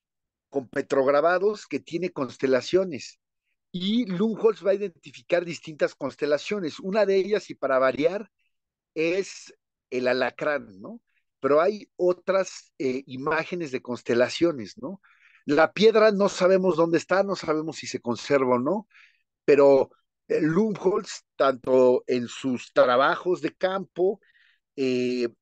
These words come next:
como en diversos artículos, reproduce esta imagen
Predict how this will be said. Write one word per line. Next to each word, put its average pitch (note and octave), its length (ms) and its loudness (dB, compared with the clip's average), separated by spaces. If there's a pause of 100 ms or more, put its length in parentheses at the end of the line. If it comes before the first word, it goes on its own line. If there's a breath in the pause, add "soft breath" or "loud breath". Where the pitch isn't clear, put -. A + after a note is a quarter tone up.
(120)
como C3 200 -8
en B2 80 -10
diversos C#3+ 400 -4
artículos, F3 720 -4
reproduce B2+ 720 -4
esta F3 240 -4
imagen F3+ 560 -8